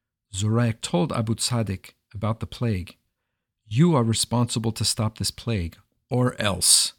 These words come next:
And then Zoraik told the Chacham Bashi what he would do to him and all the Jews if the plague was not stopped.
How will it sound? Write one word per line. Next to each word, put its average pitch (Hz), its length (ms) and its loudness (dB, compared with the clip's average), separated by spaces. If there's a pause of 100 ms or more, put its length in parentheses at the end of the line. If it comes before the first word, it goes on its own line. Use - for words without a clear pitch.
(800)
And 90 180 -2
then 139 340 2 (160)
Zoraik 110 520 0
told 156 260 -8
the 123 80 -6
Chacham 110 360 -2
Bashi 127 300 -4
what 117 180 -4
he 123 80 -2
would 120 160 -4
do 143 140 -4
to 131 140 -6
him 120 280 2 (400)
and 135 140 -2
all 143 160 0
the 135 120 0
Jews 113 520 2 (480)
if - 160 -10
the - 100 -12
plague 117 380 -4
was 87 140 -4
not 87 200 -2
stopped. - 520 -6